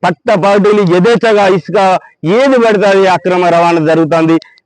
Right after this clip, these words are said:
మీ అనుచరులు, మీ నాయకులు, మీ కార్యకర్తలు చేసుకుంటున్నారు తప్ప, ఏనాడు కూడా ఇన్ని సంవత్సరాల నుంచి ఇరవై ఏళ్ళ ఎమ్మెల్యేగా ఉన్న, ఆ, ఐదు పదేళ్ల నుంచి మంత్రిగా ఉన్నప్పుడు కూడా ఏ ఒక్కరం కూడా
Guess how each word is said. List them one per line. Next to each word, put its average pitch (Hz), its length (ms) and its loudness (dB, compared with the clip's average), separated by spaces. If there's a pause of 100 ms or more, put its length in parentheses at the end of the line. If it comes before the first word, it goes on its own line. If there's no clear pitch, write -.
మీ 151 80 0
అనుచరులు, 156 480 0
మీ 151 140 -2
నాయకులు, 151 580 -2 (300)
మీ 135 80 -2
కార్యకర్తలు 170 640 0
చేసుకుంటున్నారు 151 680 -2
తప్ప, 185 200 -2 (260)
ఏనాడు 180 400 2
కూడా 220 280 2 (440)
ఇన్ని 180 340 -4
సంవత్సరాల 208 440 0
నుంచి 196 280 0
ఇరవై 185 160 2
ఏళ్ళ 185 200 0
ఎమ్మెల్యేగా 196 540 0
ఉన్న, 185 340 0 (280)
ఆ, 156 220 0
ఐదు 170 180 0
పదేళ్ల 180 400 0
నుంచి 185 200 -2
మంత్రిగా 196 440 0
ఉన్నప్పుడు 180 400 0
కూడా 170 140 0
ఏ 190 420 2
ఒక్కరం 214 380 0
కూడా 196 220 0